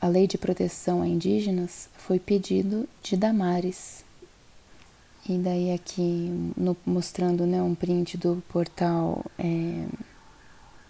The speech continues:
Poder trezentos e sessenta, tá mostrando aqui que, apesar de derrota, Bolsonaro ganha mais sete milhões de votos no segundo turno.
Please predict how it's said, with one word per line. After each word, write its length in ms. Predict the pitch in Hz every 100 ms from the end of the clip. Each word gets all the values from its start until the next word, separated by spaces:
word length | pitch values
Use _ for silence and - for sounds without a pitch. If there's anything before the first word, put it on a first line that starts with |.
| - - - - - -
Poder 300 | 185 175 180
trezentos 460 | - 175 175 170 -
e 80 |
sessenta, 760 | 175 - 170 - 208 214 - 190 -
tá 100 | 190
mostrando 520 | 190 - - 196 196
aqui 260 | 196 165 165
que, 160 | - -
apesar 640 | 190 - 202 190 180 170 170
de 200 | - 175
derrota, 680 | 190 180 196 220 - 254 - - - - - - -
Bolsonaro 640 | 190 - 202 202 202 202
ganha 300 | 202 202 190
mais 440 | 190 190 196 - -
sete 460 | - 226 254 -
milhões 420 | 285 277 220 220 -
de 100 | 226
votos 600 | 202 196 202 208 208 208
no 100 | 208
segundo 480 | - 214 214 208
turno. 540 | 233 - 170 165 170